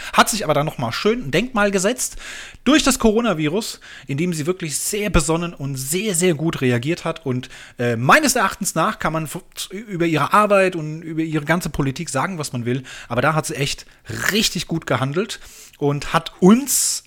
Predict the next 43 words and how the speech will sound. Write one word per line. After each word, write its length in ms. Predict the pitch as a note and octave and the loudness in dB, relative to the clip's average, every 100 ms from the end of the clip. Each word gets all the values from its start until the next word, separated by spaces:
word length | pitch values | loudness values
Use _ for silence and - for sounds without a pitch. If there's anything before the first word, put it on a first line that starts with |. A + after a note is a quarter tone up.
| - | -6
als, 460 | C3+ C#3 - - | -4 -2 -4 -6
äh, 260 | C3+ B2 B2 | -4 -2 -2
als 240 | - A2+ - | -2 -4 2
Deutschland, 640 | - G#3+ B3+ - F#3+ A#2 | 6 6 4 0 0 0
als 140 | B2+ - | -6 -4
Bundesrepublik 520 | G3 F#3 E3 D3 C3 | -2 0 -2 -2 -2
Deutschland 400 | C3+ C#3 C#3 B2+ | -2 -2 -6 -6
wirklich 220 | - C#3 | -4 -4
davor 240 | C#3 C3 | -4 -4
bewahrt, 320 | A2+ A2+ B2+ - - - | -4 -2 -2 -4 -16 -2
schlimmer 400 | - D#3 F#3 F#3 | 0 4 4 4
in 80 | C#3+ | -2
die 60 | |
Corona-Krise 640 | C3+ B2+ C#3 B2+ B2+ A#2+ A2+ | -6 -2 0 -2 -2 -2 0
reinzurutschen. 680 | B2 - A#2 A2 - D3+ - - - - | -2 -2 -4 -4 -6 -8 -10 -16 -16 -12
Ähm, 460 | A#2+ A#2+ A#2+ A#2+ A#2+ | -4 -2 -2 -2 -4
auch 180 | C3+ - | -4 0
wenn 120 | C#3+ | 2
es 120 | D#3+ | 2
dafür 300 | - B2+ - | 2 0 2
jetzt 300 | B2+ A#2 - | 2 2 0
Gegner 340 | - D3 - C3 | 4 4 4 0
gibt 340 | C#3 C3 - | 0 -6 -4
und 300 | B2+ B2 - | -2 -2 -2
natürlich 480 | B2+ A#2 F#3 F#3+ - | -4 2 2 2 -2
auch 140 | D#3 | -2
Kritiker, 360 | - C#3+ D#3 C3+ | -2 -2 0 2
logisch, 240 | A#2+ C#3 - | 4 2 0
die 80 | |
gibt's 200 | A2+ - | -4 -4
immer. 260 | - D3+ D3+ - - - | 4 4 4 0 -14 -4
Aber 180 | B2 B2 | 0 0
wenn 80 | |
man 240 | B2+ B2+ B2+ | 2 0 0
jetzt 220 | C3+ - | -6 -4
mal 80 | B2+ | -2
vergleicht, 540 | B2 A#2 C3 - - - | 0 2 2 0 -8 -12
stellt 240 | - A#2+ | -2 2
euch 120 | B2 - | 2 2
vor, 180 | C3 | 2
wir 80 | A#2+ | 4
hätten 220 | A2+ - | 2 2
jetzt 400 | A#2 A#2+ - - | 2 2 0 -6